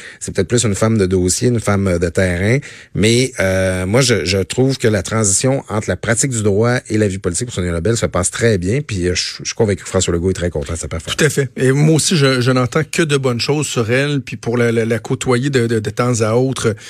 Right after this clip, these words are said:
Speaker 2: euh, à l'Assemblée nationale, euh, j'ai jasé un peu avec elle au congrès de la caq. Très sympathique.
Speaker 1: Oui.
Speaker 2: Euh, pas l'impression, contrairement peut-être à d'autres, que ça lui monte à la tête le pouvoir. Je trouve qu'elle fait bien ça. Moi,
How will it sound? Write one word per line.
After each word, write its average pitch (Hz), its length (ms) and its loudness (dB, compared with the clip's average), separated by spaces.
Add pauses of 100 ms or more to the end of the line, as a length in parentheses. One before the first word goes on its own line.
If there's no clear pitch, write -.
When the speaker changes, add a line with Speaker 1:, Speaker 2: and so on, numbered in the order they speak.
(260)
Speaker 2:
euh, 104 280 -2
à 127 80 -2
l'Assemblée 127 300 2
nationale, 127 760 2
euh, 117 160 2
j'ai 110 140 -2
jasé 117 240 0
un 120 60 0
peu 127 100 2
avec 117 180 -2
elle 127 80 2
au 127 80 2
congrès 110 360 -2
de 117 60 0
la 98 120 -2
caq. 120 240 -4 (120)
Très 175 240 0
sympathique. 107 600 -2
Speaker 1:
Oui. 117 220 4 (260)
Speaker 2:
Euh, - 60 -10
pas - 160 0
l'impression, 151 560 2
contrairement 131 640 0
peut-être 139 540 -2
à 131 80 4
d'autres, 135 320 0
que 139 100 0
ça 131 160 2
lui 127 160 0
monte 135 280 0
à 131 60 2
la 117 140 0
tête 131 240 0
le 123 80 -2
pouvoir. 117 440 -2 (360)
Je - 80 -12
trouve 160 120 0
qu'elle 139 120 2
fait 135 140 2
bien 123 180 2
ça. 101 220 -2
Moi, 202 400 4